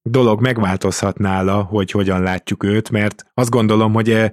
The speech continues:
egy ilyen domináns hetven százalék egy kis, kis embertől, ö, egy ballhandlertől akár a gyűrű közelében, az, ö, új dimenziókat adhat egy csapatnak.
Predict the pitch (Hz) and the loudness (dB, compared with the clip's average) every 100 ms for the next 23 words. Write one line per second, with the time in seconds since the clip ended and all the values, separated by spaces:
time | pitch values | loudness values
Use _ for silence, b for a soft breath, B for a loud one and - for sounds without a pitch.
0 | b _ 110 104 120 113 131 127 110 95 | b _ -6 -2 0 2 2 4 2 0
1 | 92 117 110 107 98 107 101 98 95 90 | 0 -2 -2 -2 -2 0 -2 0 -2 -2
2 | 98 - 107 - - - 117 110 98 92 | -6 -4 -4 -4 -6 -4 -2 0 -2 -2
3 | 90 - 95 - 104 104 98 90 98 110 | -2 -2 -2 -4 -6 -4 -4 -4 -4 0
4 | 123 110 104 95 92 - 98 92 - 95 | 2 2 0 -2 -4 -4 -6 -6 -6 -6
5 | 87 B B _ 107 104 107 104 107 101 | -6 B B _ -4 0 2 2 0 0
6 | 107 110 110 117 117 - 104 95 113 110 | 2 0 0 -2 -4 -2 -2 0 0 2
7 | 117 127 113 107 98 90 95 87 98 92 | 4 2 2 0 0 -2 -2 -2 -4 -6
8 | 90 92 90 87 - 90 90 - 95 | -6 -6 -8 -6 -6 -2 -4 -2 -4